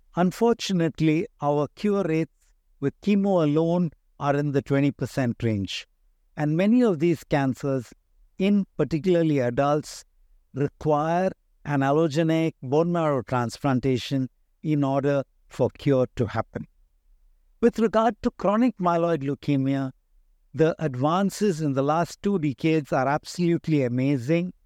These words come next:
And today, with an oral drug called Glivec, you can live a near normal life. And there are patients who are now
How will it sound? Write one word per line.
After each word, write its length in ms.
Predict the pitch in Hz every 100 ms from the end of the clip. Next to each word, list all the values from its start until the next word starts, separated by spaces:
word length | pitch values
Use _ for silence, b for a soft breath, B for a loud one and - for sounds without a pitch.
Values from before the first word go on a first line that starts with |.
| _ _ _ 156
And 220 | 147 -
today, 560 | 170 156 175 202 214 - _ 147
with 240 | 151 -
an 180 | 147 165 _ -
oral 520 | 180 202 208 196 143
drug 560 | 113 147 156 180 160 - _ _ _
called 300 | 143 131 104
Glivec, 440 | 135 120 143 180 - _ _ _ _ _ _ _ _ _ 151
you 180 | 196
can 440 | - 180 165 135 139
live 340 | 160 185 156 _ -
a 100 | 156
near 560 | 139 143 165 180 185 190 170
normal 720 | 151 151 160 165 180 165 156
life. 560 | 127 139 147 180 - _ _ _ -
And 180 | 151 151
there 140 | 156
are 120 | 156
patients 600 | - 151 139 156 151 -
who 100 | 156 147
are 160 | 139
now 440 | 135 139 147 147